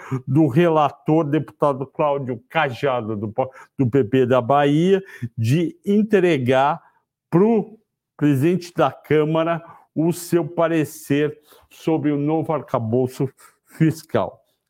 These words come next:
Segundo ponto, as bolsas americanas subiram durante o dia, zero sessenta e seis o Nasdaq, zero quatorze o Dow Jones, isso obviamente ajudou a nossa bolsa, porque o investidor olha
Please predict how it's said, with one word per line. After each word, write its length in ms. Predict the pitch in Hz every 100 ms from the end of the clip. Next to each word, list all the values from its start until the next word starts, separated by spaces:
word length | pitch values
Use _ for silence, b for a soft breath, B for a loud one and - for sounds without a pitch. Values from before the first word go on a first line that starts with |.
| _
Segundo 560 | - 190 151 233 220
ponto, 440 | 160 - 120 110 123
as 100 | 110
bolsas 480 | 135 208 196 170
americanas 680 | 156 147 135 123 - 160 165
subiram 920 | - - - 240 139 165 214 160 143
durante 480 | 123 127 123 123 -
o 60 | 202
dia, 420 | 131 123 190 196 B B B -
zero 400 | 113 156 170 165
sessenta 500 | - 151 139 135 131
e 80 | 123
seis 460 | - - 139 120
o 100 | 131
Nasdaq, 720 | 147 156 165 165 151 156 - 135
zero 400 | 113 143 147 127 B B B -
quatorze 600 | 165 - 143 139 127 147
o 40 |
Dow 180 | 147 170
Jones, 420 | 143 139 180 175 147
isso 320 | 170 165 156
obviamente 760 | 143 135 143 127 127 143 -
ajudou 580 | 143 143 135 101 135 127 B 113 107
a 80 | -
nossa 420 | 135 139 127 151
bolsa, 480 | 127 131 147 147 156
porque 240 | 135 -
o 60 | 139
investidor 680 | 127 135 - 139 120 123
olha 340 | 123 127 135